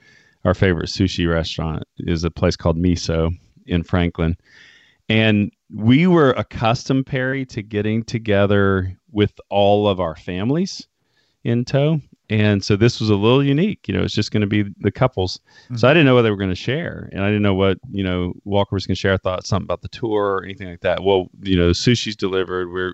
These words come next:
Speaker 1: we're having a great time talking. And then finally he said, you know, "Hey, so what I wanted to share with you," and I'm listening intently.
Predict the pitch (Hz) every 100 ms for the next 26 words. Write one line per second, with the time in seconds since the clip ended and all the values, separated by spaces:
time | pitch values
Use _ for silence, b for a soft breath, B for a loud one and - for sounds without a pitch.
0 | - 95 87 92 85 82 85 - 85 82
1 | 80 78 87 80 - 80 80 80 85 78
2 | 78 85 - - - 82 76 71 b b
3 | b b b b b b - 95 90 -
4 | - - - 95 90 - - - _ _
5 | _ - 98 95 90 92 80 78 101 95
6 | 87 82 82 82 - b b b b b
7 | b b b b b - 117 101 98 110
8 | - 92 87 80 80 113 80 82 82